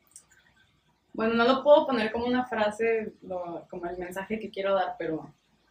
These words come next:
lo pueden resumir ustedes ahí en su mente. Yo creo que todo lo que tenemos y todo lo que hacemos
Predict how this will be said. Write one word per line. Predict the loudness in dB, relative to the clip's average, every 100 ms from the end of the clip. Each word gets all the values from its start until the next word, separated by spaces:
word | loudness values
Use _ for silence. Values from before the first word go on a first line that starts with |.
| _ _
lo | -2 -2 0
pueden | -2 0
resumir | -2 -2 -4 -4
ustedes | -2 0 0 -2 -6
ahí | -6 -4 -6 -10 _ _
en | -6 -4
su | -4
mente. | -4 -4 -6 -8 -14 _ _ _ -2
Yo | 4 6
creo | 8 6
que | 8 12 12 12 12 6 2 -8 _
todo | 4 6 6 8 8 8 6 6
lo | 2
que | 0
tenemos | -2 -2 -2 -2 0 -2
y | -4
todo | -2 0
lo | -2
que | -2
hacemos | -6 -4 -6 -6 -10 -16 -20